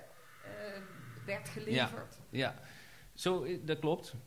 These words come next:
Speaker 2: Alleen dat is, eh, dat, dat, die tijd is niet meer. Eh, maar ik ben natuurlijk zelf dierenarts en, eh, ik zou ook, hè, ik,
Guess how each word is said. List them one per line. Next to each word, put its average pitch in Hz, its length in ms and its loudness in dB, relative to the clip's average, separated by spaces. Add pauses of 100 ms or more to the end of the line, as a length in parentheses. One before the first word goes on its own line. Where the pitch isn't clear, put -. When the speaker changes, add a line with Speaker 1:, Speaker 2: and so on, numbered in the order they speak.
(260)
Speaker 2:
Alleen 151 280 8
dat 139 180 8
is, 139 220 8
eh, 113 800 6 (140)
dat, 123 220 0
dat, 113 200 0
die 110 120 2
tijd 110 480 4
is 120 220 0
niet 160 160 2
meer. 95 280 2 (520)
Eh, 120 240 0
maar 113 200 2
ik 127 140 2
ben 143 120 4
natuurlijk 123 320 2
zelf 143 180 4
dierenarts 101 580 0
en, 110 580 4
eh, 98 920 2 (300)
ik 117 220 0
zou 104 460 2
ook, 143 400 -2 (100)
hè, 139 320 0
ik, 101 160 -4